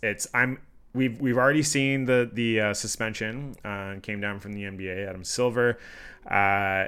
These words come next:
it's five-game suspension for Draymond Green. I think it should be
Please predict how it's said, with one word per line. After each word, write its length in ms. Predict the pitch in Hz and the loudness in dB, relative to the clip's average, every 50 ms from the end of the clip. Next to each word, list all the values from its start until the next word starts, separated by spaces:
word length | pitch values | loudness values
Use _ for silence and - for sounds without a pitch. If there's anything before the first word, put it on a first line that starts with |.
| - - | -2 -6
it's 220 | 104 95 - - | -8 -8 -8 -4
five-game 500 | - - 107 107 110 110 110 113 110 101 | 0 2 2 2 2 0 -2 -6 -6 -6
suspension 440 | - - - - 101 95 90 - 87 | -8 -6 -6 -4 -6 -6 -6 -10 -12
for 140 | - - 92 | -12 -6 -4
Draymond 340 | 101 101 95 98 92 95 92 | -2 -2 -2 -2 -4 -6 -6
Green. 360 | 87 87 85 87 92 104 107 - - - - - | -6 -8 -8 -8 -10 -12 -14 -16 -20 -20 -10 -8
I 120 | - 120 131 | -8 -8 -6
think 300 | - - 190 185 180 - | -8 -8 -10 -10 -8 -10
it 60 | 135 | -12
should 220 | - - - 123 113 | -12 -10 -10 -8 -6
be 480 | 107 117 113 113 110 110 110 110 - | -6 -4 -4 -4 -4 -4 -6 -8 -10